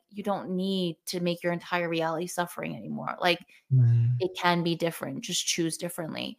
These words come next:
Speaker 1: And I did. And, you know, it's just those moments where I'm like, "Okay, good. Keep going, Ellie. Keep going."
Speaker 2: Keep going.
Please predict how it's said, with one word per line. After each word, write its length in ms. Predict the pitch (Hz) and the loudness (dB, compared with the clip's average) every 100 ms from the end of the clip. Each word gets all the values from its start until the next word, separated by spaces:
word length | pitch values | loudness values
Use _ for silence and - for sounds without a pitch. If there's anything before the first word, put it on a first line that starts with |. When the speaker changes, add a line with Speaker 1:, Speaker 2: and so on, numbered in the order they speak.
| _ _ _ _ | _ _ _ _
Speaker 1:
And 160 | - 175 | -2 2
I 40 | |
did. 320 | 180 160 160 208 226 190 | 4 4 2 -2 -4 -2
And, 360 | 175 180 175 - _ | 2 2 0 -6 _
you 140 | 202 185 | -8 -4
know, 340 | 180 175 - - | -2 -2 -6 -10
it's 240 | 190 - | -8 -2
just 180 | - 214 | 0 2
those 200 | 226 214 | 2 4
moments 260 | 202 208 214 | 4 4 2
where 80 | 208 | 2
I'm 60 | |
like, 180 | 208 - | 0 -2
"Okay, 260 | 180 180 - | -6 -8 -10
good. 160 | 202 - - _ _ _ | -8 -8 -10 _ _ _
Keep 160 | - 214 | -8 -2
going, 220 | 175 151 | -2 -2
Ellie. 180 | 143 180 | -4 -6
Keep 240 | - - | -6 -10
going." 260 | - - - - _ _ _ _ _ - | -6 -6 -8 -12 _ _ _ _ _ 2
Speaker 2:
Keep 180 | 156 143 | 4 8
going. 340 | 107 98 104 | 8 6 4